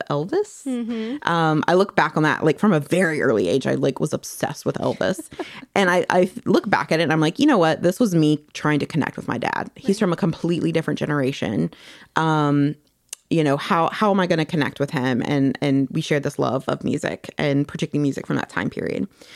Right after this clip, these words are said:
Speaker 1: So while he was in the hospital, I would just play him music,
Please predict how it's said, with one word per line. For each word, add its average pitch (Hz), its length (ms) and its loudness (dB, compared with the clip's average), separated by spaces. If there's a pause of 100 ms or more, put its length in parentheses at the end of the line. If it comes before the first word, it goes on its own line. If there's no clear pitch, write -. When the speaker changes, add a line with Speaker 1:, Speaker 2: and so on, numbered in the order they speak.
(140)
Speaker 1:
So 165 380 2
while 180 240 2
he 185 220 2
was 165 260 2
in 156 120 -2
the 160 60 0
hospital, 143 580 -2 (960)
I 156 220 2 (600)
would 165 160 2
just - 160 -4
play 139 140 -2
him 131 160 0
music, - 480 -4